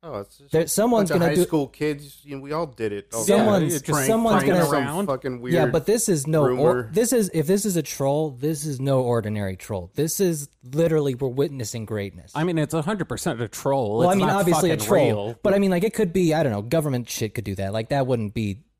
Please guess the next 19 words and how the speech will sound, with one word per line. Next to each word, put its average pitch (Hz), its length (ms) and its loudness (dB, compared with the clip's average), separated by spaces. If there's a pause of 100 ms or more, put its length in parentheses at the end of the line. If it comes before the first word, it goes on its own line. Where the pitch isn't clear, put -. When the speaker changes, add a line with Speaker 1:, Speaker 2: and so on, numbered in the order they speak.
(200)
Speaker 2:
that 117 200 0
surprising. 95 560 -6
Speaker 3:
Or 165 200 0
it's 123 140 -4
just 117 180 -4
a - 20 -6
mentally 123 440 -4 (100)
ill 131 180 -2
dude 110 300 -6
who 127 100 -4
actually 120 400 -6
believes 110 420 -6
it. 107 200 -14 (360)
Speaker 2:
No, 127 180 -2
I 143 160 -2
don't 226 180 0
think 254 160 -2
the 208 40 -2
du-, 151 200 -4